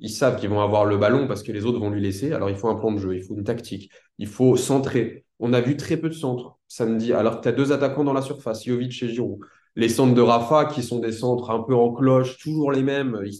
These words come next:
il en fait cinquante par match, qui vont cinquante fois au-dessus du, de la barre transversale, ça sert à rien. Euh, on a un arrière gauche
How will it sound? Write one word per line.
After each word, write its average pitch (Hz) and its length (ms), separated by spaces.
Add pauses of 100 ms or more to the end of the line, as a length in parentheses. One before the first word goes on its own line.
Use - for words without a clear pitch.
il 120 100
en 117 60
fait 131 100
cinquante 147 440
par 139 160
match, 143 240
qui - 120
vont 117 140
cinquante 139 400
fois 139 220
au-dessus 127 340
du, 110 640
de 117 40
la 113 80
barre 110 160
transversale, 123 640 (340)
ça 131 120
sert 131 140
à 131 140
rien. 117 220 (640)
Euh, 107 220
on 120 100
a 131 80
un 131 120
arrière 123 360
gauche 135 380